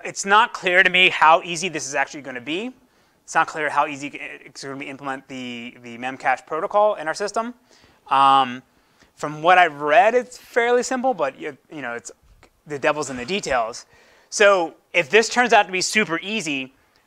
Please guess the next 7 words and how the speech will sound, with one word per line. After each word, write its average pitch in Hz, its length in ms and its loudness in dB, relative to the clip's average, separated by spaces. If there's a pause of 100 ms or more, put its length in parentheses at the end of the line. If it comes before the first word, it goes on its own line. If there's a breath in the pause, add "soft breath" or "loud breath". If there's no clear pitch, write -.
what 175 260 2
would 180 100 -6
be 175 200 -4 (140)
also 202 360 6
useful 160 340 -4
or 147 140 2
helpful 143 520 0